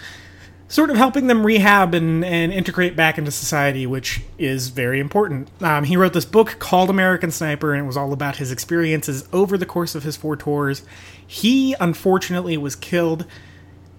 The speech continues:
at a shooting range by a man suffering from P T S D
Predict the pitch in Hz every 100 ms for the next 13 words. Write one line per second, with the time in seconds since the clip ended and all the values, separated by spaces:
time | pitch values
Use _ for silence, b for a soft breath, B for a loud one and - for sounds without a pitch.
0 | - - 160 185 208 - 190 170 170 165
1 | 160 151 135 147 143 143 139 143 147 147
2 | 135 - 156 - 185 190 190 190 180 202
3 | 190 202 185 175 - 208 214